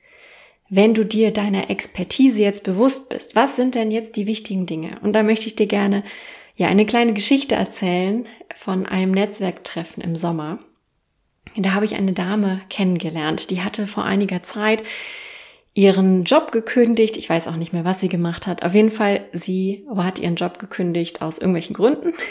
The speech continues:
und sie wollte sich selbstständig machen. Mega geil, bin ich ja ein Riesenfreund von, das weißt du. Sie hat eine Ausbildung gemacht zum Life Coach und diese Ausbildung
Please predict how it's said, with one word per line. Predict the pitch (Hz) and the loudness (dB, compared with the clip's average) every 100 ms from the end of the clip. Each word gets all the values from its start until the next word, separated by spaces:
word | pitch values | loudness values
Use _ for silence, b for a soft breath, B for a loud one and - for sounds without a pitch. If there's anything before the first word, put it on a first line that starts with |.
| B B | B B
und | 190 214 | 4 4
sie | 214 165 | 2 0
wollte | 170 180 | 0 -2
sich | 175 170 | -4 -4
selbstständig | - 160 - 160 147 - | -2 -2 -2 -6 -6 -8
machen. | - - 190 - B B B B - | -12 -12 -16 -18 B B B B 2
Mega | 185 226 233 233 220 220 220 - | 8 10 8 6 0 -2 -6 -4
geil, | 160 147 | -2 0
bin | 151 175 | 0 -2
ich | 180 | -2
ja | 180 | -2
ein | 175 | 0
Riesenfreund | 185 190 190 202 220 240 | 0 -2 -2 0 0 0
von, | 226 | -2
das | 180 - | -4 -4
weißt | 190 214 214 | -2 -2 2
du. | 233 240 240 B B B B B B _ _ _ | 4 4 0 B B B B B B _ _ _
Sie | - 220 220 | -6 2 2
hat | 208 208 - | 2 -2 0
eine | 190 185 | 0 0
Ausbildung | 185 - 196 196 | -2 -2 -2 -2
gemacht | 196 185 180 - | -2 -4 -6 -6
zum | 170 | -2
Life | 165 160 - | -2 -4 -6
Coach | - 427 - - _ _ _ | -6 -6 -6 -12 _ _ _
und | - 247 262 269 202 | 0 4 4 2 -2
diese | 208 214 - | -2 -2 -2
Ausbildung | 190 - 196 196 202 | -4 -4 -2 0 0